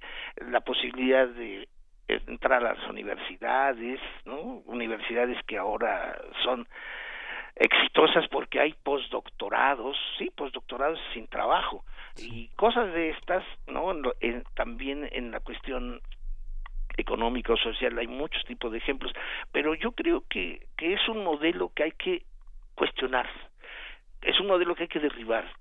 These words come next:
es, es, es un modelo que no puede seguir, porque finalmente creo que las generaciones de ahora no se lo merecen, las generaciones de ahora merecen, ¿sí?, un modelo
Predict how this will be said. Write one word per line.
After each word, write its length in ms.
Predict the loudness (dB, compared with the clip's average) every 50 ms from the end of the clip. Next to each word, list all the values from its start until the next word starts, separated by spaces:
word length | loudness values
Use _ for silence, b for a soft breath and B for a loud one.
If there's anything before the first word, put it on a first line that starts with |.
| -4
es, 120 | -4 -4 -4 -4 -4 -4 -4 -4 -4
es, 140 | -6 -6 -4
es 180 | -2 -2 -2
un 60 | -2 0
modelo 280 | -2 -2 0 0 -2
que 160 | -4 -4 -4
no 180 | -2 0 -2 -2
puede 400 | -2 -4 -6 -4 -2 0 0 0 -2 -2
seguir, 480 | -4 -6 -8 -8 -8 -8 -8 -10 -10 -16 -18 -20 -20 -20 -20 -20 -20 -20 -16 -8
porque 360 | -2 -2 -2 -2 -2 -4 -4 -4
finalmente 800 | -4 -4 -4 -4 -4 -2 -2 -4 -4 -4 -2 0 2 2 2 B B B B B B B
creo 240 | B 2 4 4 4
que 80 | 4 4
las 180 | 4 4 4 2
generaciones 800 | 0 -6 -6 -4 -4 -4 -2 -2 -2 -2 -2 -2 -2 -2 -2 -2 -4 -6 -10 -10
de 220 | -6 -2 0 4
ahora 320 | 4 4 4 4 4 2 2
no 160 | 2 2 2
se 120 | 2 2 2
lo 80 | 2
merecen, 520 | 0 2 2 2 2 0 -2 -6 -8 -10 -14 -20 -20 -20 -12
las 180 | -6 -6 -6 -4
generaciones 640 | -6 -6 -6 -4 -4 -4 -4 -4 -4 -4 -4 -4 -2
de 100 | 0 2
ahora 340 | 2 2 2 4 4 4 4 B B B B B B
merecen, 880 | -8 -2 0 0 2 6 8 6 6 6 4 0 -2 -2 -2 -4 -6 -8 -12 -18 -20 -20 -20 -10 -6 -4
¿sí?, 280 | -2 -2 -2 -4 -6 -8 -10 -8 -2
un 640 | 0 2 2 2 0 -2 -4 -4 -6 -6 -8 -10 -14 -16 -20 -20 -20 -14 -8 -2
modelo 640 | 2 2 2 4 6 6 6 6 6 4 4 2 2